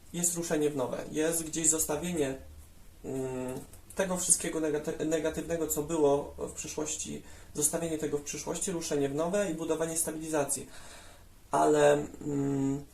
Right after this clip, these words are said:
tu gdzieś w tym wszystkim jest konflikt, bo, e, i myślę, że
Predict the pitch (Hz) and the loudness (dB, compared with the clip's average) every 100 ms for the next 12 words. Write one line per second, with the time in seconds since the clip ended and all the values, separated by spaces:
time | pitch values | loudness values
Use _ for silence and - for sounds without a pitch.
0 | - - - 233 208 180 156 151 165 - | -20 -12 -6 0 2 2 0 0 0 2
1 | 147 143 - 113 - - - - - - | 2 2 0 -6 -8 -14 -16 -18 -18 -16
2 | - - - 143 135 135 131 131 139 - | -16 -16 -10 -4 2 4 6 4 0 -10
3 | - - - 139 143 147 - 175 208 226 | -20 -14 -6 -2 -2 -2 -2 2 4 4
4 | 226 190 180 170 | 4 4 4 2